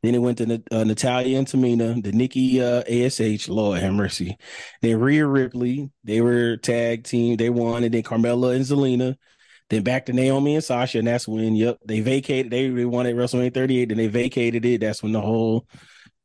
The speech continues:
all of that stuff happened. And then Aaliyah and Raquel Rodriguez, then Damage Control,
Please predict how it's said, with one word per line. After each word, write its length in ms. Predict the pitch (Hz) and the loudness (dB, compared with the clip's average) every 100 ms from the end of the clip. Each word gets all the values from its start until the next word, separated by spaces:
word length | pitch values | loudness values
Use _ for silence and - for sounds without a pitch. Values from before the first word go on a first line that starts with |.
| _ | _
all 100 | 117 | -2
of 40 | 120 | 0
that 160 | 135 | -2
stuff 240 | 131 117 110 | -4 -8 -6
happened. 320 | 113 113 110 | -4 -2 0
And 160 | 120 110 | 0 2
then 340 | 113 110 110 | 2 0 -2
Aaliyah 420 | - 107 131 139 | -4 0 2 2
and 100 | 131 | 0
Raquel 460 | 123 131 - 127 123 | -2 -4 -2 0 0
Rodriguez, 760 | 127 135 127 110 110 113 123 _ _ _ _ _ _ _ - | -2 -2 0 2 2 0 -4 _ _ _ _ _ _ _ -2
then 140 | 107 | 0
Damage 340 | 113 127 135 | 2 2 0
Control, 640 | - 143 151 147 160 160 | -2 -2 0 0 -2 -4